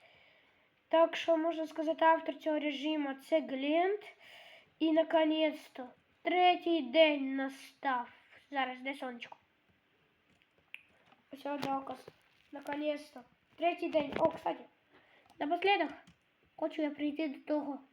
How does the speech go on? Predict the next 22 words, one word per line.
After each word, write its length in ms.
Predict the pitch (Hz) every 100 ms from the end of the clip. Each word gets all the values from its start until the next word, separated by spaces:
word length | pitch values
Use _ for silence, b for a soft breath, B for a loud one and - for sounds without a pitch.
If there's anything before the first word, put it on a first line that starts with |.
| _ _ _
домика, 420 | 254 302 302 302
який 260 | 269 269 277
розрушений. 680 | 269 262 269 269 - 240 - _ - - - - - - - - - - - -
Камеру 340 | 370 349 339 311
опять 380 | 302 294 285
треба 280 | - 277 269
поправляти, 720 | 269 _ - 277 262 254 269 -
оце. 300 | 285 269 277 _ _ b b b b b _ -
Вроді 180 | 294 277
як 200 | 269 269
нове. 260 | 262 247 285 _ _ _ _ B B B B - -
Я 140 | 320
просто 440 | 311 370 370 -
думаю, 480 | 285 262 339 349 339
що 280 | 302 - 370
це 140 | 370
там 200 | 330 359
таке 220 | 349 339 311
зламалось. 760 | 320 311 302 302 285 277 269 B B B B B -
Оце 240 | 294 349
цей 220 | 349 320
бос. 520 | 247 269 285 277 -